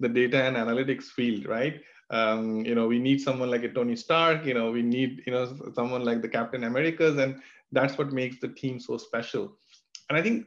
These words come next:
the, the, the third dimension that I would put, which is extremely important for a data and analytics team, is the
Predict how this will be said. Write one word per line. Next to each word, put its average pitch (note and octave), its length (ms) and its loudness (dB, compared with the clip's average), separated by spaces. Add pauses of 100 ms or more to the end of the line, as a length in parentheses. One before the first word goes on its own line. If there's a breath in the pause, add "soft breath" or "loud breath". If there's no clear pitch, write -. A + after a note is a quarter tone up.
the, C3+ 400 6 (160)
the, C3 500 2 (440)
the B2 400 2
third F#3+ 240 2
dimension D3 440 0
that D3 140 2
I C3+ 80 4
would C#3 220 -2
put, D3 140 -4
which C#3+ 140 -4
is C#3 120 -2
extremely E3+ 460 -4
important B2+ 460 0
for B2+ 140 0
a A#2+ 80 -2
data A2 200 -4
and A#2 120 -2
analytics A#2 500 -8
team, C#3 320 0
is C3 240 -2 (560 soft breath)
the A#2+ 640 4